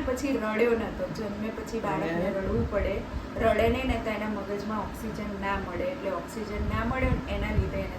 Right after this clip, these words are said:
થયું હતું. તો અમે એના માટે એને એક્સરસાઇઝ ચાલુ કરી દીધી હતી ત્રણ ચાર મહિનાનો હતો ને ત્યારથી. તો પડી ગયો ને પછી અમે તો ગભરાઈ જ ગયા, કીધું, "આને કંઈક થઈ ગયું હશે," આમ એકદમ સૂનું થઈ ગયો હતો.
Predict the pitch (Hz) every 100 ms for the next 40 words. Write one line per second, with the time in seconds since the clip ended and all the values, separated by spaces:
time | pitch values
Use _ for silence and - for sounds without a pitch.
0 | - - - 127 - - - - 220 233
1 | 233 240 240 226 233 233 233 214 - 226
2 | 220 254 233 208 220 - 202 220 - 208
3 | 208 - 202 - 196 - 196 196 196 190
4 | 190 196 - 247 247 202 190 - 190 -
5 | - - - - - 233 233 233 269 294
6 | 285 262 233 226 262 226 233 262 269 226
7 | 208 233 - 214 196 190 107 107 107 101
8 | 104 104 107 - 104 107 202 190 180 -
9 | 196 196 - 196 196 - - 233 214 214
10 | 208 202 208 202 202 - 196 190 208